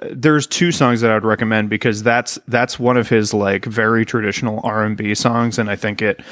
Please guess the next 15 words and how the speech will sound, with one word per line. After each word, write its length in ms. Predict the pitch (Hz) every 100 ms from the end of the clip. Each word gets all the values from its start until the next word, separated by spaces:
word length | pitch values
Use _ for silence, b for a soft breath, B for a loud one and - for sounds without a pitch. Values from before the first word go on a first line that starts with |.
| B B B -
highlights 400 | 110 110 110 -
his 160 | 101
voice 360 | 101 123 123 -
really 280 | 120 117 104
well, 460 | 107 107 107 110
and 120 | 107
it, 300 | 107 101 - - _
um, 480 | 113 104 101 95 101 _ _ _ _ _ _ _ _ _ _ _
it's 280 | 120 - -
just 280 | - 107 -
a 100 | 104 101 -
great 220 | 110 98
song. 480 | - 113 127 143 139
And 260 | 123 113
then 480 | 110 107 107 101 101